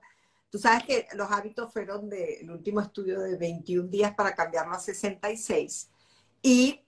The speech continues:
pero estos son hábitos chiquitos, pequeños, pero créeme que hacen la diferencia, ¿verdad? Eh, por ejemplo, el primero, eh, este,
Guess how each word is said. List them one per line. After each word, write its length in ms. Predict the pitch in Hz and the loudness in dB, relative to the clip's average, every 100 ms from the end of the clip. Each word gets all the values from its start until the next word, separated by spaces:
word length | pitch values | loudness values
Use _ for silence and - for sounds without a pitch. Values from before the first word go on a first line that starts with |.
| _ | _
pero 160 | 247 226 | 0 0
estos 200 | 226 262 | 0 -2
son 140 | 285 | 0
hábitos 380 | 247 240 233 254 | 0 0 -2 -4
chiquitos, 500 | 254 - 196 - 226 | -4 -8 -8 -4 -4
pequeños, 680 | - 233 - 233 185 175 180 | 2 2 6 6 6 0 -6
pero 200 | 208 185 | -4 -4
créeme 440 | - 220 220 226 220 | -2 -4 -2 -4 -6
que 160 | 190 | -6
hacen 380 | 170 170 - 196 | -4 -2 -2 -4
la 100 | 185 | -4
diferencia, 720 | 170 170 156 165 151 147 156 | -10 -2 -2 0 -4 -6 -10
¿verdad? 340 | 147 147 196 202 _ _ _ _ - | -8 -4 -4 -4 _ _ _ _ -2
Eh, 280 | - 202 202 | 4 6 6
por 160 | 214 202 | 2 4
ejemplo, 440 | 208 226 - 180 - | 6 4 4 -6 0
el 220 | 247 269 262 | 2 2 0
primero, 680 | 285 254 226 185 151 139 - _ - | -4 0 2 0 -4 -6 -16 _ -4
eh, 220 | 170 - | -2 0
este, 500 | 196 180 - - - | -2 -2 -4 -6 -6